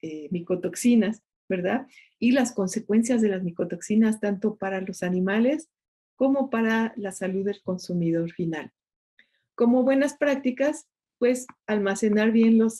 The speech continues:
los alimentos, ¿verdad? En un lugar específico para este fin, que esté techado, protegido de humedad y polvo,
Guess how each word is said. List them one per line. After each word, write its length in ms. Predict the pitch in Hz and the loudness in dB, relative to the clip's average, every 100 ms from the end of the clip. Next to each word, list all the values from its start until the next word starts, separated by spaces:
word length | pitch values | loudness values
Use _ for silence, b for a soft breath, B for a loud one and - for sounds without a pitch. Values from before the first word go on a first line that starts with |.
| - | -10
los 920 | 180 180 170 170 165 165 - - - | -6 -4 -2 -4 -4 -8 -14 -18 -14
alimentos, 760 | - 185 185 214 214 214 330 - | -4 0 2 2 2 0 -2 -4
¿verdad? 380 | 202 185 202 247 | -8 -4 -2 0
En 140 | 202 | 0
un 140 | 202 220 | 2 2
lugar 260 | 202 208 | 2 -2
específico 640 | 214 - 208 226 214 - 202 | -2 -6 -6 -4 -6 -4 -6
para 160 | - 190 | -4 -6
este 240 | - 220 | -2 -4
fin, 380 | 220 277 285 - _ _ _ _ | 0 -2 -2 -10 _ _ _ _
que 100 | 214 | -2
esté 220 | 202 208 | -2 -2
techado, 760 | 208 208 214 262 262 247 240 240 | -2 -4 -2 0 2 4 2 -2
protegido 600 | 196 185 180 - 202 196 | -12 -10 -10 -2 0 2
de 80 | 185 | 2
humedad 400 | 180 175 180 185 | 0 0 -2 -2
y 100 | 196 | -4
polvo, 540 | - 226 214 208 247 | 0 2 2 -2 -4